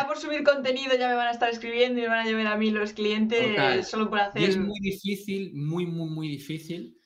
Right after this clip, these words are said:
Speaker 2: que alguien vaya a tu web y te pida una reunión.
Speaker 1: Ujú.
Speaker 2: ¿Qué pasa?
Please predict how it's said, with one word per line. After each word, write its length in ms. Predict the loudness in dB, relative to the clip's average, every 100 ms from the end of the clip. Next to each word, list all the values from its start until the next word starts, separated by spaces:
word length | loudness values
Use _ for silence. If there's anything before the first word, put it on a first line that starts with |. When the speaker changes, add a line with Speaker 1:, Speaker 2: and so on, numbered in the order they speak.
| _ _
Speaker 2:
que 140 | -6 -4
alguien 640 | -2 -4 -6 -6 -10 -18 _ _ -14
vaya 380 | -8 -6 -6
a 80 | -8
tu 120 | -8 -6
web 300 | -4 -6 -8
y 140 | -14 -14
te 80 | -12
pida 220 | -10 -10
una 180 | -10 -16
reunión. 320 | -18 -20 -20 _ _ _ _ -10
Speaker 1:
Ujú. 120 | -8 -8
Speaker 2:
¿Qué 100 | -6
pasa? 420 | -4 -4 -4